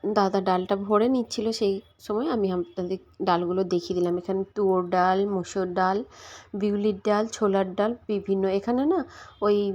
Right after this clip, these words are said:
খেসারির ডালটা একদম পাওয়া যায় না, স-, বাকি সমস্ত প্রকারের ডাল পাওয়া যায়।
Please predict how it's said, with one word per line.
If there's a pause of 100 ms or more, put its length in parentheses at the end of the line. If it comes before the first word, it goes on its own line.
(180)
খেসারির
ডালটা (100)
একদম (120)
পাওয়া
যায়
না, (140)
স-, (220)
বাকি (560)
সমস্ত (140)
প্রকারের
ডাল (140)
পাওয়া
যায়।